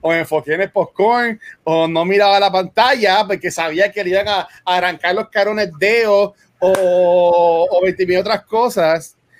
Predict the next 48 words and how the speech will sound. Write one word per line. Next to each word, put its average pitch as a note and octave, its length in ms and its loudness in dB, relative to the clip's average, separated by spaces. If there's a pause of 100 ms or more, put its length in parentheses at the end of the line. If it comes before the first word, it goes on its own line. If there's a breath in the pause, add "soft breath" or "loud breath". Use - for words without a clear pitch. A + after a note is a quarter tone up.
(640 soft breath)
Pero G#3 180 2
a G3+ 40 2
mí G3 80 -2
me G3+ 60 0
gustó A3+ 240 -4
un C#4+ 60 -8
montón C#4+ 280 -6
la C4+ 100 -4
película. A3 640 -4
Este, F#3 320 -4
a F3 200 2
mí E3+ 120 -2
me G3+ 100 -2
encantan A3+ 380 -4
los B3 160 -2
thrillers. F#3+ 480 -2
Este, F3 260 -6
Chizo E3 220 -4
mencionó G#3 380 -2
Seven. F#3+ 500 0 (360 loud breath)
Eh, F3 600 0
me, F3 120 -2
eh, F#3+ 380 0
de F#3+ 220 -2
nuevo, A#3+ 320 2
yo E3+ 100 0
de A3 140 0
Saw, A#3+ 480 0
lo G3+ 120 -2
que F3+ 80 0
he - 20 4
visto F3+ 160 -2
es G#3+ 40 -4
la A3+ 140 2
primera, A3 540 0
y F#3+ 40 -2
porque F3+ 220 -4
la E3+ 100 2
yo D#3+ 120 0
obligado F#3+ 300 2
es G#3+ 60 0
Back F#3+ 200 -2
to F#3+ 120 0
the F#3 140 4
Movies, G3+ 340 0
porque F#3 200 -2
hablamos E3+ 340 0
de F#3+ 180 0